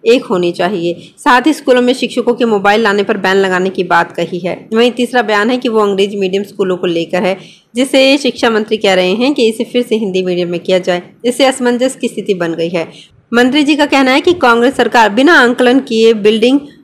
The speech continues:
और टीचर के बारे में बोल दिया। एक ही बिल्डिंग में दो दो स्कूल खोल दिए, इसलिए हम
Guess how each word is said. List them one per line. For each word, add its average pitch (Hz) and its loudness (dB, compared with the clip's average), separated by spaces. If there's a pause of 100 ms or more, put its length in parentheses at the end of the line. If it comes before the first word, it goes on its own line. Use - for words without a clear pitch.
और 220 2
टीचर 220 0
के 220 0
बारे 196 2
में 196 0
बोल 208 2
दिया। 226 4
एक 240 2
ही 277 -2
बिल्डिंग 233 2
में 233 2
दो 214 4
दो 240 0
स्कूल 240 -2
खोल 214 0
दिए, 220 2
इसलिए 220 0
हम 233 -2